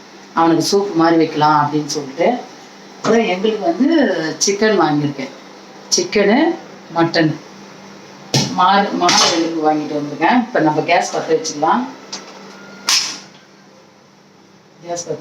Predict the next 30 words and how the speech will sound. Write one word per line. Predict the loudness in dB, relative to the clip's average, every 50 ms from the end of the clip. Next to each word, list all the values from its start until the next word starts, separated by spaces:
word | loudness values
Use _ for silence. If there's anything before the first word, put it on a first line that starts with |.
| -8
வச்சுட்டு, | -6 -2 0 2 2 2 2
இப்போ | 2 2 0 0 0
வெங்காயம், | -2 0 2 2 4 4 4 4 4 4 2 0 -2 -6 -6 -6
சின்ன | -2 0 2 2 2
வெங்காயம் | 4 4 4 4 4
எல்லாம் | 4 4 4
அரிஞ்சு | 2 0 -2 -4
வச்சிருக்கேன். | -6 -6 -4 -2 0 0 0 -2 -4 -12 -18 -20 -20 -16 -10 -4
இஞ்சி | -2 0 0 2
பூண்டு, | 2 0 0 0 2 2
இது | 4 4 4
வந்து | 4 4 4 4 4 4 4 2 2 2 -2 -2 0
சூப்புக்கு | 2 2 2 2 -2 -4 -4 -4 -4
வந்து | 0 2 2 2
நம்ம | 2 2 0 2 2 2 2 2 -2 -6 -12 -16 -18 -20 -20 -20 -12 -4 0 0
எதுவுமே | 2 4 2 4 4 4 4 4
வந்து | 2 2 2 2
அரைச்சிலாம் | 2 2 2 2 2 2 4 2 2
ஊத்த | 2 0 -2 -2
போறதில்ல. | -2 -2 -2 -4 -6 -10 -10 -12 -14 -18 -20 -20 -20 -20 -20 -20 -20 -20 -20 -14 -6 -2
சீரகத்தூள், | 2 2 4 4 2 0 0 -2 -2 -4 -2 0 0
தனியாத்தூள், | 2 2 4 4 4 4 2 2 0 2 2 2 0 0 -2 -4 -10 -8 -6 -4 -4 -2 0 0
மிளகுத்தூள், | 0 2 2 2 2 2 0 -2 -4 -2 0 2 2 2 2 -2 -4 -10 -16 -20 -20 -20 -20 -20 -20 -12 -6 -2 2
அஹ், | 2 2 4 4 2 2 0
இதெல்லாம் | 0 -2 0 2 2 2 2 2
கரம் | 0 0 0 -2
மசாலா | -4 -4 -2 -2 -2 -4 -4 -4
தூள் | -4 -2 -2 -2 0
கொஞ்சம். | 0 0 0 2 2 0 0 0 -4 -6 -10 -14 -16 -18 -6 0 2
லாஸ்ட்ல | 2 4 4 2 2 2 0